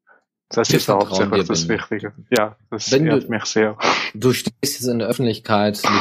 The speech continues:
Speaker 2: kannst gar nicht anders, ja. Dennis steht auch in der Öffentlichkeit, der kann auch nicht anders, ja, also
Speaker 1: Falls ein schreibt, "Macht eure eigenen Pods", recht hat er.
Speaker 2: Ja,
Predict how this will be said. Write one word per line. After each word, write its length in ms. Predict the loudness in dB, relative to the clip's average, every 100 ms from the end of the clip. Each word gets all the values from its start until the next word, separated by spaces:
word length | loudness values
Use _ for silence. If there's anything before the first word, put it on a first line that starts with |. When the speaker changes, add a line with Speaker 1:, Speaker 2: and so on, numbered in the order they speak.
| 0
Speaker 2:
kannst 340 | -2 -2 -2
gar 160 | 2 2
nicht 260 | 0 -2
anders, 460 | -2 -2 -4 -6 -4
ja. 240 | 0 2
Dennis 240 | 2 0 0
steht 180 | -2 -2
auch 140 | -2
in 80 | -2
der 80 | -2
Öffentlichkeit, 580 | -4 -6 -4 -2 -2
der 80 | -2
kann 180 | -4 -4
auch 200 | -4 -4
nicht 180 | -6 -6
anders, 400 | -4 -6 -8 -10
ja, 180 | -8 -6
also 400 | -6 -6 -8 -10 -14 -8 -4 -2 2
Speaker 1:
Falls 220 | 2 4
ein 120 | 2
schreibt, 280 | 2 0 2
"Macht 240 | 0 0 -2
eure 240 | -2 2
eigenen 400 | 2 2 -6 -12
Pods", 300 | -8 -8 -4
recht 300 | -4 -4 -4
hat 160 | -6 -6
er. 180 | -10 -10 _ _ _ -4
Speaker 2:
Ja, 300 | -2 -2